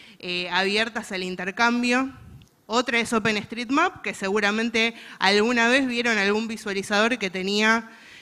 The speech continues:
Eh, toda la información de esta gran base de datos construida en comunidad, eh, los geoinquietos, eh, sede argentina, porque también hay otras...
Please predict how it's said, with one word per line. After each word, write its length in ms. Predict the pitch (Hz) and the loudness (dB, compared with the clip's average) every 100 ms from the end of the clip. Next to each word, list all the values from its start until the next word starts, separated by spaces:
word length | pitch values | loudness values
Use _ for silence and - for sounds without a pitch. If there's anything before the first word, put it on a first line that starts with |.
| - 190 | -10 -4
Eh, 200 | 185 180 | -2 0
toda 240 | 247 254 | 4 4
la 60 | 214 | 2
información 760 | 202 202 196 196 - 285 294 | 0 -2 -2 -4 -2 0 0
de 80 | 208 | -2
esta 260 | 180 208 196 | -4 0 0
gran 340 | 208 220 240 | 4 4 2
base 240 | 240 233 233 | 0 -4 -2
de 60 | |
datos 280 | 220 226 240 | 0 2 2
construida 640 | - 190 - 202 220 220 180 | 0 -2 0 4 6 4 2
en 220 | 208 233 | 0 2
comunidad, 760 | 214 214 214 214 226 240 294 294 - - 220 190 | 2 4 4 6 6 6 2 -4 -20 -20 -20 -2
eh, 880 | 196 196 190 185 185 175 175 170 160 _ _ _ _ | 4 6 4 2 0 -2 -4 -6 -12 _ _ _ _
los 240 | 190 220 - | -4 -2 0
geoinquietos, 1000 | 208 196 196 240 254 240 262 285 - - _ _ - | 2 4 4 2 0 0 -2 -4 -6 -20 _ _ -6
eh, 840 | 185 185 185 180 180 175 170 170 - _ _ _ | -2 2 2 0 0 -2 -4 -6 -14 _ _ _
sede 340 | - 220 220 | -4 0 2
argentina, 520 | 214 202 208 202 294 269 | 2 0 -2 0 2 2
porque 260 | 180 170 | 0 -8
también 340 | 170 180 202 208 | -8 0 4 6
hay 180 | 202 | 6
otras... 500 | 208 202 208 202 - | 4 4 4 4 0